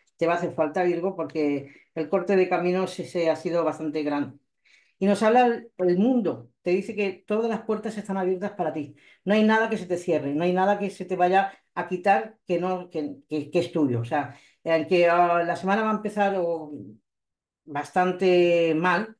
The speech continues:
¿vale? Porque no, no empieza muy bien, la verdad. Mm,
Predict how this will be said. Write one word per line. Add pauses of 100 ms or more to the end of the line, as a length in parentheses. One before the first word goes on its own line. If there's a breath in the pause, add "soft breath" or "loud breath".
(180)
¿vale?
Porque
no, (280 loud breath)
no
empieza
muy
bien,
la
verdad. (160)
Mm,